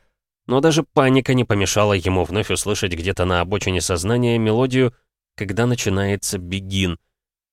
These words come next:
и смех, и громкий многоголосый разговор.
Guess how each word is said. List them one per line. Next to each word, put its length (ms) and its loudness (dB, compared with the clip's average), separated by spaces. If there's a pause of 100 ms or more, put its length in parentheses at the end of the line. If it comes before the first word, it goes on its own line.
(120)
и 260 -2
смех, 600 -2 (100)
и 180 -6
громкий 480 -2
многоголосый 800 -2
разговор. 580 -2